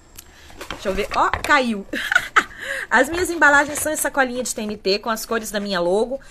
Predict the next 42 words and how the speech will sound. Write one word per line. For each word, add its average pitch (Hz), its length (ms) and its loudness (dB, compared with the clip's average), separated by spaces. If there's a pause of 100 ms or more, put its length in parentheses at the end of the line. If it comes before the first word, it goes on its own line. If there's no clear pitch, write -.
(160)
e 269 100 0
coloco 233 440 0
a 202 40 -2
etiqueta 233 380 -6
de 208 80 -8
cetim. 233 480 -4 (100)
Isso 147 360 -8
aí. 269 360 0 (460)
Deixa 190 220 -6
eu - 40 -4
ver 208 80 -4
mais 190 180 -2
o - 40 -14
que 202 80 -6
que 190 80 -12
vocês 185 140 -2
estão 180 160 -4
falando 165 280 -4
aqui. 131 260 -12 (680)
Ó, 180 200 4
"Eu 214 200 6
recebo 302 580 4
e 330 60 4
aceito 302 460 0
todas 302 300 2
as 320 120 -2
suas 294 220 0
palavras, 175 580 4
que 208 100 -8
vamos 226 280 -4
conseguir 254 460 -4
tudo 277 200 -6
que 269 120 -10
queremos." 202 440 0
Eu 302 100 -4
tenho 339 200 -10
certeza 294 480 -6
que 247 120 -8
vão. 170 300 -6 (800)
E 440 100 6
pra 415 160 0
começar, 381 720 -2